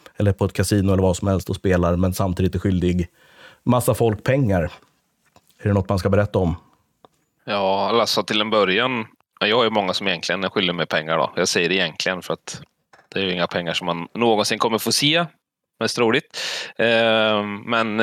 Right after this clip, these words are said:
Speaker 2: jag vet ju att när de hade lånat pengar av mig i början där så gick inte jag och berätta för att de hade ju intentionen att betala tillbaka enligt vad, vad de sa. Ehm, men man märkte väl ganska så snabbt liksom att varje gång som det fanns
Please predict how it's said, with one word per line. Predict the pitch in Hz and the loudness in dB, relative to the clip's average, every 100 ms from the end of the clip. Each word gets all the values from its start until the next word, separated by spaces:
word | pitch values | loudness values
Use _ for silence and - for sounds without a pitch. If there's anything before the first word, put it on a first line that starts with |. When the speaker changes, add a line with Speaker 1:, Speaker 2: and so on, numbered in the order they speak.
| 110 | 2
Speaker 2:
jag | 131 | 4
vet | 123 - | 2 2
ju | |
att | 113 - | 0 0
när | 113 | 0
de | 110 131 | 2 2
hade | 131 | 2
lånat | 131 127 127 | 4 2 2
pengar | 117 104 | 0 0
av | 104 | 0
mig | 104 98 | 0 0
i | 95 | 2
början | 107 98 107 | 2 4 2
där | 113 92 | 2 2
så | 95 98 92 80 | 2 2 0 -4
gick | 92 98 | -8 -8
inte | 92 | -2
jag | 90 | 0
och | 101 | 2
berätta | 104 90 - 92 | 2 0 -2 -2
för | 92 | -2
att | - - | -4 -6
de | 92 101 98 92 95 - _ _ _ _ _ _ _ | -2 -2 -2 -10 -12 -20 _ _ _ _ _ _ _
hade | - - 104 85 | -6 -2 -2 -2
ju | 104 | -4
intentionen | 107 117 113 95 90 | -2 -2 0 -2 -2
att | 87 | -4
betala | 85 92 85 | 0 0 0
tillbaka | 85 87 82 - | 0 2 2 0
enligt | 95 90 - | -2 -2 0
vad, | 90 82 - - - - - - | 0 0 -4 -18 -20 -18 -14 -8
vad | 117 123 | 0 2
de | 123 120 117 | 4 2 2
sa. | - 117 120 131 - - | 2 4 4 2 -4 -8
Ehm, | 87 90 90 87 | -2 0 0 0
men | 101 | -2
man | 101 101 | -2 0
märkte | 101 95 92 | 0 -2 -6
väl | 92 | -2
ganska | 104 95 87 - 110 | 0 -2 -4 -6 -4
så | 107 | -4
snabbt | 98 92 87 - | -2 -2 -2 -6
liksom | 92 - 90 | -6 -4 -4
att | - | 0
varje | 92 90 | 0 2
gång | 90 90 | 0 0
som | 87 82 | -2 -6
det | 85 | -2
fanns | 104 92 90 | 0 -2 -4